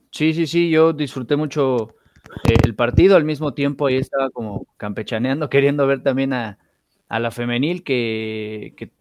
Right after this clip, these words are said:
tampoco tuvo contundencia, que también creo que tiene buen juego a, a la ofensiva, pero que no ha podido encontrar quizá los mejores resultados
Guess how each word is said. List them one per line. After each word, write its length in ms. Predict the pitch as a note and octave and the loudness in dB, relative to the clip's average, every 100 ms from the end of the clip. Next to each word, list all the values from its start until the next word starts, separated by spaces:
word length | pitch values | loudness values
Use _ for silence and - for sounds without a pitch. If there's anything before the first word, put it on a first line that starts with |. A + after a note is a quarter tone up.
| _ | _
tampoco 400 | A2+ A#2 C#3 C#3 | -6 -4 -4 -2
tuvo 220 | C#3+ C#3 | -2 -2
contundencia, 600 | C3 A#2+ B2 C#3+ F3+ F#3 | -2 -4 -2 -2 -2 -4
que 100 | C#3 | -6
también 300 | A2+ A#2 B2+ | -4 -4 -2
creo 200 | B2+ C3 | -4 -6
que 100 | B2 | -8
tiene 440 | A2 B2 B2+ A2 - _ _ _ _ | -4 -2 -2 -4 -10 _ _ _ _
buen 220 | A#2 C#3 | -4 -2
juego 420 | C3+ C#3+ C#3 C3+ A#2+ | 0 0 2 2 2
a, 220 | A2+ A2 | 2 -2
a 180 | A2 A2+ | -4 -4
la 100 | A#2 | -4
ofensiva, 560 | A#2 B2 - F3 F3 | -6 -6 -2 0 0
pero 200 | C3+ A2+ | -2 -6
que 100 | A2+ | -4
no 80 | B2 | -6
ha 100 | B2 | -4
podido 300 | B2+ C3 B2+ | -4 -4 -4
encontrar 460 | B2 A2+ G#2 A#2+ A#2 | -6 -8 -6 -8 -6
quizá 260 | A#2+ A#2+ | -8 -6
los 140 | B2 A#2+ | -6 -6
mejores 320 | A2 A#2 B2+ | -6 -4 -4
resultados 760 | A#2 A#2 A2 D#3 F3 E3+ - | -6 -10 -2 2 2 -2 -10